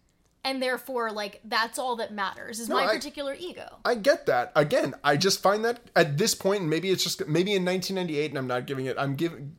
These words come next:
Speaker 2: like, looking at it from the perspective of someone in twenty twenty-one who's
Speaker 1: Mm-hmm.
Speaker 2: seen a bunch of movies like this, I'm just like,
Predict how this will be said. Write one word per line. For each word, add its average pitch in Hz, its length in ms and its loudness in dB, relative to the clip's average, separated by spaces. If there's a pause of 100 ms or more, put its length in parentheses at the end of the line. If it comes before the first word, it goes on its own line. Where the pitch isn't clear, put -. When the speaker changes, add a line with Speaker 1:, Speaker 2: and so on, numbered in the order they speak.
Speaker 2:
like, 139 220 0
looking 185 340 -2
at 185 100 2
it 185 80 -6
from 190 100 0
the 160 60 0
perspective 147 520 0
of 135 100 -4
someone 147 280 0
in 131 100 -6
twenty 151 260 -4
twenty-one 131 640 -4 (320)
who's 156 140 2
Speaker 1:
Mm-hmm. - 80 2
Speaker 2:
seen 185 160 2
a 147 40 4
bunch 156 340 4
of 170 100 2
movies 165 400 0
like 123 180 -2
this, 127 260 -2 (300)
I'm 156 140 4
just 165 120 0
like, 156 280 4